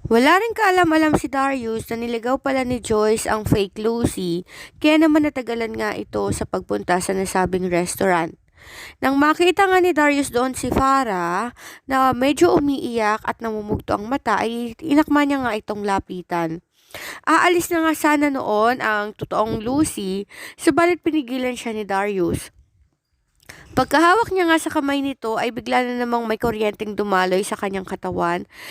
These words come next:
na siya talagang ipinagtataka niya. Sa totoo lang, iniisip niya din sa kung paano nangyari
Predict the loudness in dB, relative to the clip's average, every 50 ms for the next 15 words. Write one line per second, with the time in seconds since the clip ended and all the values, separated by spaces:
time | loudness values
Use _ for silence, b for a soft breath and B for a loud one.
0 | B B B -6 -4 -2 0 0 2 4 4 4 4 2 2 0 0 0 -2 -4
1 | -4 -4 -4 -4 -6 -4 -2 -2 -2 -2 -4 -8 -8 -8 -6 -4 -4 -4 -4 -4
2 | -6 -12 _ _ _ _ _ _ B B B B B B B B 0 2 2 4
3 | 4 2 0 2 2 2 4 6 6 6 6 4 2 0 -4 -8 -10 _ _ _
4 | _ _ _ _ _ _ _ _ _ _ b b b b -8 -6 -4 -2 2 4
5 | 4 4 4 2 2 2 2 2 4 4 2 2 2 2 0 -2 -2 -2 -6 -4
6 | 0 0 2 2 4 2 2 2 0 -2 -2 -2 -4 -4 -4 -4 -2 -2 -2 -2
7 | -2 -2 -2 -2 -4 -4 -8